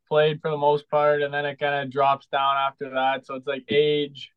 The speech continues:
age is the first one, and then, like, games played or, like, how many years you kinda been in the league, and then maybe, like,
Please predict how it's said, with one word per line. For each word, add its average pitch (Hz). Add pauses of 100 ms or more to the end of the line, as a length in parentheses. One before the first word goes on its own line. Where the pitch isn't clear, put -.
(420)
age 151
is 147
the 151
first 147
one, 143
and 139
then, 135
like, 131
games 147
played 139
or, 139
like, 135
how 139
many 135
years 131
you 131
kinda 135
been 135
in 131
the 131
league, 127 (500)
and 131
then 127 (340)
maybe, 127
like, 123